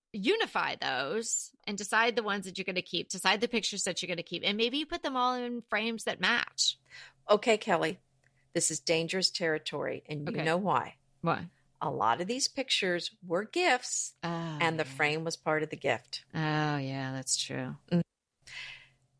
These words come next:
Speaker 1: Okay,
Speaker 2: Right.
Speaker 1: so just
Speaker 2: Be-
Speaker 1: think about it.
Speaker 2: Because, you know, grandma didn't pick out the frame that says, "Love you, grandma."
Speaker 1: Well, that's true. That's
Speaker 2: Mm-hmm.
Speaker 1: true.
Speaker 2: Right.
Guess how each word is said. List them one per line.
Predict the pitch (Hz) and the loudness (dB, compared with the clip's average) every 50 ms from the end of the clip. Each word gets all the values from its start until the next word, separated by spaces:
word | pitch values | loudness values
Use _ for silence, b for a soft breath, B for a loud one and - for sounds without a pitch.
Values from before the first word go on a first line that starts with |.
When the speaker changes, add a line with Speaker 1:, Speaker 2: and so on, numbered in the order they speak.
| _ - 202 | _ -6 0
Speaker 1:
Okay, | 202 254 | 2 2
Speaker 2:
Right. | 269 254 | 2 2
Speaker 1:
so | 233 | 2
just | 240 427 415 - - | 2 2 0 2 2
Speaker 2:
Be- | 254 | 0
Speaker 1:
think | 233 208 - | 2 2 0
about | 202 202 175 156 151 - - - | -2 0 0 -2 -2 -6 -8 -14
it. | - _ _ - | -18 _ _ 0
Speaker 2:
Because, | 220 220 311 302 - 277 | 0 2 2 0 0 0
you | 311 | 0
know, | 311 330 330 | 0 0 0
grandma | 302 226 233 269 269 277 262 254 247 240 | 0 0 0 0 0 0 0 0 0 0
didn't | 208 233 214 220 | 0 -2 -2 -4
pick | - - 214 - | -6 -6 -2 0
out | 208 196 196 196 | 0 0 0 -2
the | - 185 | -6 -6
frame | - - 185 180 175 170 | 0 0 2 2 2 0
that | 156 - | -2 -2
says, | - 170 156 151 - | 0 0 0 0 2
"Love | 165 160 156 - | 2 2 2 0
you, | 160 143 | -4 -4
grandma." | - 160 151 151 143 131 - | 0 0 0 0 0 -2 0
Speaker 1:
Well, | 202 208 190 | 0 2 4
that's | 185 180 190 - - | 2 2 2 -2 -4
true. | - 170 - - - - _ _ - | -2 -2 -4 -6 -8 -12 _ _ -4
That's | 170 170 - 180 165 | -2 0 2 2 2
Speaker 2:
Mm-hmm. | - 180 - - | 2 2 0 0
Speaker 1:
true. | - 185 - B B B B B B B B B B _ _ _ - | -2 -6 -10 B B B B B B B B B B _ _ _ 4
Speaker 2:
Right. | - 196 190 196 - - | 6 8 10 10 8 6